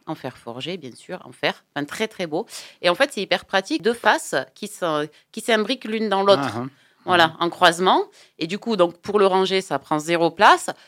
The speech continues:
Speaker 1: Bon, il est pas très grand, effectivement. Mais par contre, celui-là, je, je l'ai à vie. Il n'y a pas de souci. Comme il est petit, je peux pas mettre beaucoup de déco. Par contre, je décore la maison tout autour.
Speaker 2: Voilà.
Speaker 1: Et c'est, c'est très bien aussi comme ça.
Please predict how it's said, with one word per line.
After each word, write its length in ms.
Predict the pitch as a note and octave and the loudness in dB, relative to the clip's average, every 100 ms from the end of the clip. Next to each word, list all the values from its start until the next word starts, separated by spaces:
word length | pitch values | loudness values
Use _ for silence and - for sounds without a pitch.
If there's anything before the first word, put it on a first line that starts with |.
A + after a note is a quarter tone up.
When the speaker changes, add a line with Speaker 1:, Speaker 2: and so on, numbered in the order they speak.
| _ - | _ 0
Speaker 1:
Bon, 100 | F3 | 0
il 120 | A3+ A3+ | 0 -2
est 60 | |
pas 180 | A#3 C#4 | 2 2
très 240 | C#4+ C4+ | 2 -4
grand, 240 | A#3 G3 F#3 | 0 0 0
effectivement. 600 | F3 F#3 F#3+ A3 G3 E3 - | -2 -6 -6 -4 -2 -2 -2
Mais 100 | D3 | -2
par 200 | C#3+ - | -2 -2
contre, 200 | A3+ - | -10 -8
celui-là, 300 | F#3+ G3+ A3 | -2 0 0
je, 260 | F3 D#3+ - | -2 -6 -6
je 140 | D3+ | -10
l'ai 160 | C#3+ C#3+ | -4 -2
à 80 | E3 | -2
vie. 260 | G#3+ G3 _ | -6 -12 _
Il 60 | D#3+ | -6
n'y 40 | |
a 40 | |
pas 100 | D#3 | -4
de 60 | D3+ | -4
souci. 340 | - F#3+ D#3+ - - - | -6 -8 -10 -10 -18 0
Comme 180 | D4 E4 | 2 2
il 80 | |
est 60 | C#4+ | 0
petit, 440 | B3+ B3 A#3+ A3+ - _ | -2 -6 -4 -6 -6 _
je 100 | D#3+ | -14
peux 160 | F3 F#3 | -8 -2
pas 160 | G3+ G#3 | 4 4
mettre 180 | G3 | 4
beaucoup 280 | F3 E3+ F3 | 0 -4 -4
de 60 | D#3 | 0
déco. 460 | D#3 - E4 A4 - | 2 4 4 4 2
Par 160 | E3 | -2
contre, 220 | - F4 - | 2 0 0
je 80 | F#3+ | -4
décore 280 | F3 G#3 | -2 0
la 100 | F#3 | 0
maison 280 | F3 F3 D4 | 0 0 -2
tout 240 | E4+ F4 F4+ | -2 -2 -2
autour. 400 | F4+ D4 D#4 - D3+ | -2 -2 -4 -6 -14
Speaker 2:
Voilà. 180 | - G#3+ | -2 -2
Speaker 1:
Et 60 | |
c'est, 440 | G3+ G3+ G3 F3+ F3 | -2 -4 -2 -2 -4
c'est 160 | - | -8
très 220 | D#3+ F3 | -8 -6
bien 160 | E3 G3 | 0 0
aussi 240 | C4 F4+ | 0 -4
comme 180 | E4+ C4 | -4 -4
ça. 300 | A#3 G3 F#3 | -2 -4 -4